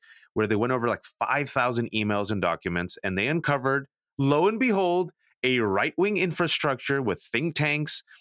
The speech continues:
and media personalities and right-wing money. They're aggressively going after any quote-unquote D E I initiative, right?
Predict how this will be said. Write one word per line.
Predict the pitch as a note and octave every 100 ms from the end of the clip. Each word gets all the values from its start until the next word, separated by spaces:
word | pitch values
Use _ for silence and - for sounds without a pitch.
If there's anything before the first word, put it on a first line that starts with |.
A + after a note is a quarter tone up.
| - -
and | G#2+ G2
media | A#2 C3+
personalities | C#3+ C#3 C3+ C3 C3 C3 C3+ C3+ C3 - _ _ -
and | F#2+ F#2+
right-wing | A#2+ C#3+ D3+ B2
money. | A#2 A#2+ A#2+
They're | G2+ F#2
aggressively | D#2+ G2 G2 A2+ D3+ C#3 C#3
going | A#2+ B2+ A#2+
after | A2+ - A2 G2
any | A2+ C3+
quote-unquote | A#2+ C#3 C3 C3 A2
D | - A#2 A#2
E |
I | G#2+ A2
initiative, | G#2 G2+ G2+ D2 -
right? | D#2+ F2